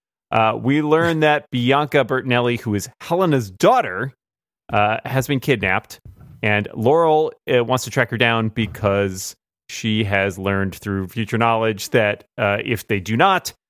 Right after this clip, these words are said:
in Star-, uh, she gets murdered three days from now, and next year in twenty forty-one, the city goes to pot. Uh, just riots, all that good stuff. Um, we go to the graduation party where, uh, Mia, uh, welcomes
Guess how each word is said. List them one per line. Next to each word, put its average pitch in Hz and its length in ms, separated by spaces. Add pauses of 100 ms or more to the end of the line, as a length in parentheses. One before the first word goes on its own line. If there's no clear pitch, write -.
(260)
in 117 180
Star-, 117 380
uh, 110 480
she 117 200
gets 104 360
murdered 160 400
three 151 160
days 135 240
from 131 100
now, 117 380
and 104 460
next 117 340
year 107 180
in 98 200
twenty 101 240
forty-one, 110 640 (280)
the 123 80
city 120 280
goes 104 320
to - 100
pot. - 460 (360)
Uh, 95 340
just - 440 (600)
riots, 90 540 (100)
all 95 140
that 87 220
good 90 140
stuff. - 380 (600)
Um, 113 440
we 135 180
go 156 320
to 180 260
the 185 160
graduation 196 640
party 156 640
where, 120 720
uh, 110 260
Mia, 123 560
uh, 101 600
welcomes 101 500